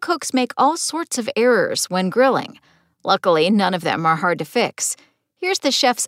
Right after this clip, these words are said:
expert advice on how to barbecue better, with lots of time-saving benefits to boot. One,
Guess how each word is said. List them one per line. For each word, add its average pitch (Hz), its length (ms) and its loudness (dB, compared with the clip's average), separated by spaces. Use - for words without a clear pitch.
expert - 420 -4
advice 175 480 0
on 226 100 -2
how 285 180 0
to 254 100 2
barbecue 247 540 0
better, 202 460 0
with 262 140 0
lots 330 380 0
of 294 120 -8
time-saving 294 680 -2
benefits 247 560 -2
to 214 100 0
boot. - 440 -2
One, 208 460 2